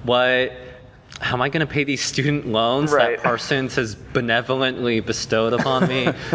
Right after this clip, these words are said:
Speaker 1: Um, and then, uh, I do what a lot of students end up doing, which is, uh, adjunct part-time teaching work.
Speaker 2: Yeah.
Speaker 1: Uh, 'cause that's just, uh, you already kinda know how school works.
Speaker 2: Right.
Speaker 1: So you're not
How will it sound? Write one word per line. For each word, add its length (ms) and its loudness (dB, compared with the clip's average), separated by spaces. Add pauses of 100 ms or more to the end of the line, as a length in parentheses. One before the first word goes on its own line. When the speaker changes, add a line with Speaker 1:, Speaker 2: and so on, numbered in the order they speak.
(400)
Speaker 1:
Um, 720 0 (300)
and 160 2
then, 300 4
uh, 300 2
I 80 0
do 180 -2
what 160 2
a 60 4
lot 240 4
of 100 -4 (220)
students 580 0
end 200 0
up 160 -2
doing, 320 0
which 240 0
is, 400 -2
uh, 260 0
adjunct 560 -2
part-time 420 -4
teaching 460 -4
work. 420 -10
Speaker 2:
Yeah. 300 0 (100)
Speaker 1:
Uh, 140 -2
'cause 180 -4
that's 280 -2
just, 340 -4 (400)
uh, 240 0
you 140 2
already 180 0
kinda 240 -4
know 520 0
how 180 -2
school 380 -4
works. 680 -4
Speaker 2:
Right. 280 0
Speaker 1:
So 180 0
you're 160 -2
not 300 0